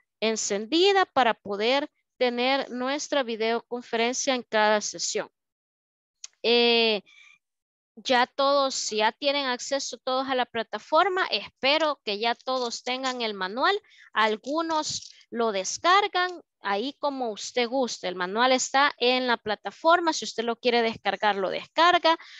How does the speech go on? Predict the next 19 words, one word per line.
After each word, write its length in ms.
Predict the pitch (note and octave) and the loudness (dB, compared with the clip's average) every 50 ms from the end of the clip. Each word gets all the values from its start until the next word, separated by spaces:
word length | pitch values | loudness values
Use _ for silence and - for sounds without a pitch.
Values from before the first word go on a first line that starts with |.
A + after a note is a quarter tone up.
| - - | -12 -6
Si 120 | - - | -4 -2
usted 220 | D#4+ - - C#4 C4+ | -2 0 0 0 0
lo 140 | C4 B3+ | 0 -2
quiere 220 | - - C#4 B3+ C4 | -2 -2 -2 -2 -2
imprimir, 500 | C4 B3 - A#3 A#3 A3 A#3+ A#3+ A#3+ G#3 | -4 -4 -4 -6 -6 -4 -2 -4 -4 -2
lo 100 | G#3+ G#3 | -2 -4
imprime. 480 | G3 G3+ - _ D#4+ F4 G4 G4+ F#4 F4 | -4 -4 -6 _ 0 2 2 2 2 -2
Si 140 | - - A#3+ | -4 -6 -8
usted 220 | - - C4 C#4 | -4 -4 -4 -4
solo 260 | - - C#4 C4 B3+ | 0 0 0 2 2
lo 100 | B3 A#3+ | 0 0
quiere 280 | - _ - C4 C4+ B3+ | 0 _ 0 2 2 0
tener 280 | - A#3 A#3 B3+ B3+ | -2 -4 -4 -2 -2
en 80 | B3+ B3 | -2 -2
la 80 | A#3+ A3+ | -4 -6
plataforma, 680 | - A3 G3+ - - G3+ - - C4 C4 C4 B3 A3+ | -6 -8 -8 -8 -10 -12 -4 0 0 0 0 0 -2
solo 340 | - - - A#3+ A#3 A3+ - | -2 -2 0 0 0 -2 -2
téngalo 500 | _ - A#3 A#3 G#3+ A3 G3+ G3 G3 G#3 | _ -2 -2 0 0 0 0 0 2 2
ahí, 160 | B3+ F4+ | 2 2